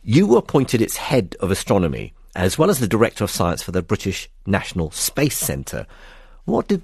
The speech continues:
those roles involve? I mean, did you enjoy them after that tricky spell in Edinburgh?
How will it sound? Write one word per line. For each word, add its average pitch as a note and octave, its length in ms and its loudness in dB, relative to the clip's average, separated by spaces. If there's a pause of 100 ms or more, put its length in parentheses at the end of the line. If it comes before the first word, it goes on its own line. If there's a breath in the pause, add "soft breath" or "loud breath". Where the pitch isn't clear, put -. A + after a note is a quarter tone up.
those C#3 280 2
roles A2 360 2
involve? F#2 480 0
I A2 60 0
mean, A#2+ 80 6
did D#3+ 160 2
you F#3 100 4
enjoy F3 360 6
them E2+ 200 0
after D#2 300 -6
that G#2+ 200 -4
tricky - 320 -6
spell A2 340 -4
in A2 100 -4
Edinburgh? A2 400 -8